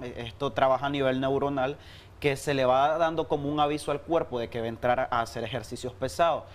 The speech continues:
Entonces, con un debido calentamiento evitamos que nos esté dando le-, los esguinces, que nos estén dando fisuras,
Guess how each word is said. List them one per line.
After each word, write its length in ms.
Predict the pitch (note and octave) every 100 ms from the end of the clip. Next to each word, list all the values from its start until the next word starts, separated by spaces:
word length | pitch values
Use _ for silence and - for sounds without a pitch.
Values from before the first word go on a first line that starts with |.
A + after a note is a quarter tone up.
| - -
Entonces, 320 | A#2 B2 D#3
con 200 | D#3 D3
un 120 | E3
debido 360 | F3+ F3 F3 E3+
calentamiento 760 | D3 C#3+ D3+ D3 C#3+ C3+ D3
evitamos 680 | C#3 B2+ A#2 - C#3 C#3 B2
que 160 | A#2 G#2
nos 160 | A2
esté 220 | A2 -
dando 340 | B2 A#2+ A2+ A2
le-, 180 | A2 G#2+
los 180 | A#2+
esguinces, 600 | B2 A#2 A#2+ D3+ D3+ D3+
que 100 | C#3+
nos 140 | A2+ A2
estén 240 | G2+ A#2
dando 200 | A2+ A#2
fisuras, 540 | A#2+ C3+ - F3 D#3+